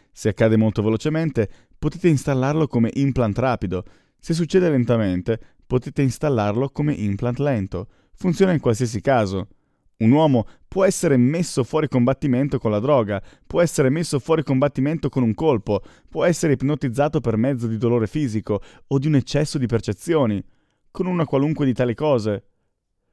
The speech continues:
Perciò aggiungiamole, aggiungiamole tutte e diciamo, "Per l'amor di Dio, c'è gente che se ne va in giro e cade a terra e diventa incosciente", e c'è altra gente che dice, "Beh, il tipo è in una condizione piuttosto brutta, è molto malato."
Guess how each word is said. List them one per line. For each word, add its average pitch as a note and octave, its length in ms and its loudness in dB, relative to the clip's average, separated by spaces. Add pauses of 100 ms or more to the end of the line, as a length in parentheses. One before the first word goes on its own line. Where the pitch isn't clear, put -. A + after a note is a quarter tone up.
(180)
Perciò E3+ 280 2
aggiungiamole, A#2 800 2
aggiungiamole D3+ 560 0
tutte F3+ 220 -4
e - 20 -2
diciamo, A#2+ 480 2 (260)
"Per A3 140 -2
l'amor F3+ 240 4
di D#3 100 0
Dio, D#3 300 4 (180)
c'è - 140 -6
gente F3+ 260 0
che C3+ 60 -2
se C#3 120 -4
ne D3 80 0
va C3+ 120 4
in C#3 120 2
giro E3 360 0
e B2 100 0
cade D#3 220 2
a B2 40 2
terra D#3+ 360 0
e - 80 -2
diventa C3+ 360 -2
incosciente", B2 720 -2 (300)
e C3+ 80 -4
c'è - 100 -4
altra D#3+ 220 0
gente C3 320 -2
che B2 80 -2
dice, B2 380 0 (240)
"Beh, D#3+ 280 2
il B2 140 -4
tipo F#3+ 340 2 (180)
è - 100 -2
in C#3 80 4
una E3 180 2
condizione C#3+ 460 -2
piuttosto A#2+ 400 -2
brutta, B2+ 460 0 (220)
è B2+ 80 -2
molto C3+ 320 2
malato." A2+ 520 0